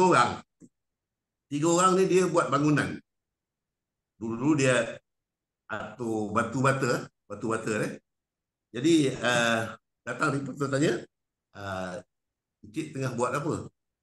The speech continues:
Jawab dia, "Saya tengah mengatur batu bata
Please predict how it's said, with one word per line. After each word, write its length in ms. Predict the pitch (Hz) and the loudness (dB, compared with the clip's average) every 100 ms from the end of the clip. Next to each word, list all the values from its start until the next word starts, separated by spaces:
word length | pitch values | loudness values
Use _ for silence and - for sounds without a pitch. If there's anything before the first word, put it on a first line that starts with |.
| _ _ | _ _
Jawab 320 | 113 123 127 120 | -6 -4 -4 -2
dia, 160 | 139 - - - | -4 -4 -12 -12
"Saya 400 | 123 120 151 147 | -10 -6 -8 -6
tengah 240 | 135 131 - - | -6 -6 -6 -10
mengatur 720 | - 117 131 135 - - 139 135 | -6 -4 -4 -6 -12 -8 -6 -4
batu 400 | 113 117 120 110 | -4 -4 -10 -8
bata 340 | 113 113 | -6 -8